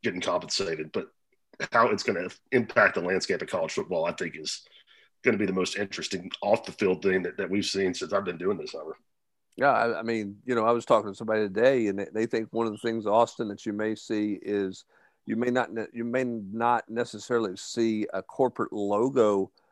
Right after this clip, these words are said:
Speaker 2: on the backdrop of a,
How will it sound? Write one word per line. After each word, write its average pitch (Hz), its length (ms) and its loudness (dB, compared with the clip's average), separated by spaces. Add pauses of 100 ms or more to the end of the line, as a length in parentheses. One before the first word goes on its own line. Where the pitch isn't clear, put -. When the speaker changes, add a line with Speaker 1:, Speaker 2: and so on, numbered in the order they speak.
(260)
Speaker 2:
on 107 160 0
the 101 80 -2
backdrop 101 920 2 (320)
of 95 260 0
a, 98 400 -2